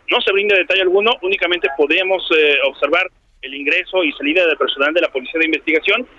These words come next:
y al exterior del inmueble donde se genera la balacera, eh, queda completamente custodiado, con presencia también de Policía de Investigación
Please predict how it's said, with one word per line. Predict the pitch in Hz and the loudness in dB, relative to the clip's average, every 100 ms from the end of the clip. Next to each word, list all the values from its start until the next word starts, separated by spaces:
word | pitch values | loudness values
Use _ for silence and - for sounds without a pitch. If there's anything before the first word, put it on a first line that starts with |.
| - - | -12 -4
y | 151 | -4
al | 156 | -4
exterior | 156 - 165 196 254 - | -6 -10 -2 0 0 0
del | 190 180 | -2 0
inmueble | 170 208 214 | 0 0 0
donde | 170 151 | 0 -2
se | 151 | -4
genera | 151 165 196 | 0 0 2
la | 185 | 2
balacera, | 190 196 208 214 247 _ - _ | 2 0 0 0 -2 _ -20 _
eh, | 147 147 151 147 | -2 0 -2 -2
queda | 233 175 | -4 -4
completamente | 156 147 175 170 165 185 | -6 -6 -4 -4 -6 -8
custodiado, | 185 214 220 226 233 | -4 -2 0 0 -4
con | 180 | -6
presencia | 156 165 156 165 | -8 -8 -8 -4
también | 139 151 156 _ _ - | -2 -2 -4 _ _ -18
de | |
Policía | - 123 - 156 | -14 -6 -2 0
de | 139 | 0
Investigación | 135 156 151 143 143 - 165 | -2 -2 -4 -2 -2 0 -2